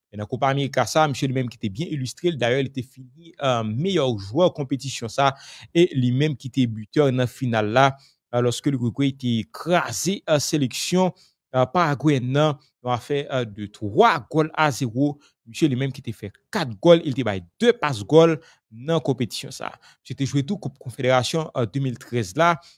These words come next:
à côté, il a fait, euh, trois goals, il pas de bypass goal. Et dans la Coupe du Monde, euh, deux mille quatorze là, monsieur lui-même t'a joué, euh,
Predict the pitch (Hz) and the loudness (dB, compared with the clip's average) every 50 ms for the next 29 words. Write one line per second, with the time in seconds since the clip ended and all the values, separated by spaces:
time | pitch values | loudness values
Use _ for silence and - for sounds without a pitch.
0 | _ _ - 123 127 - 139 - 143 135 123 - _ _ _ _ _ - 117 - | _ _ -8 -8 -6 -6 -6 -6 -6 -8 -10 -10 _ _ _ _ _ -12 -12 -6
1 | - 117 110 107 _ - - 110 107 104 - - - - 151 139 113 98 - 160 | -2 -2 -2 -2 _ -6 -4 -4 -4 -4 -6 -10 -6 -2 0 0 0 0 2 4
2 | 196 208 196 135 117 - 113 98 - 107 104 101 - 113 107 101 123 170 196 202 | 4 4 4 0 -2 -2 -6 -4 -4 -4 -4 -4 -2 -4 -6 -4 -2 0 0 0
3 | 196 196 _ - _ _ _ 120 123 117 - 175 139 120 147 160 165 160 147 113 | 0 -2 _ -20 _ _ _ -14 -12 -6 -6 -6 -4 -4 -4 -2 -2 -2 -2 -2
4 | 131 127 113 101 151 156 143 131 - 127 123 - 123 101 - 143 143 143 131 117 | -2 -4 -4 -4 -6 -6 -6 -6 -6 -6 -6 -6 -8 -4 0 2 2 2 2 0
5 | - 135 127 127 123 120 120 123 113 95 98 107 113 104 101 98 104 - - 101 | -4 -4 -2 -2 -2 -4 -4 -6 -6 -6 -6 -6 -6 -4 -4 -6 -8 -10 -10 -10
6 | 98 98 95 95 95 92 | -8 -8 -6 -8 -8 -10